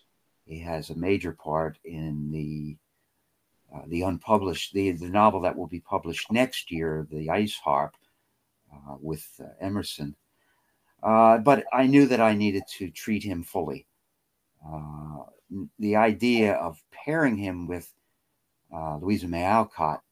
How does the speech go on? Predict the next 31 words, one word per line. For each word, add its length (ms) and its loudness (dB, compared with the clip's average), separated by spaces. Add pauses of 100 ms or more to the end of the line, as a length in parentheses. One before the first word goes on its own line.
(100)
uh, 200 -6 (1000)
was 160 -12
the 80 -10
result 380 -2
of 140 -10
my 180 -2
reading, 540 -4 (640)
uh, 320 -16
s-, 180 -20 (120)
certain 400 -4
of 60 -10
the 60 -12
biographies 920 4
about 420 -8
both 300 4
of 80 -10
them, 220 -6
and 120 -6
I 80 -4
realized 640 -2 (420)
that 140 -8
there 160 2
was 540 4
a 240 -8
point 400 -2
in 140 -8
time 580 -4
when 300 -6
both 340 4
of 100 -6
them 240 -6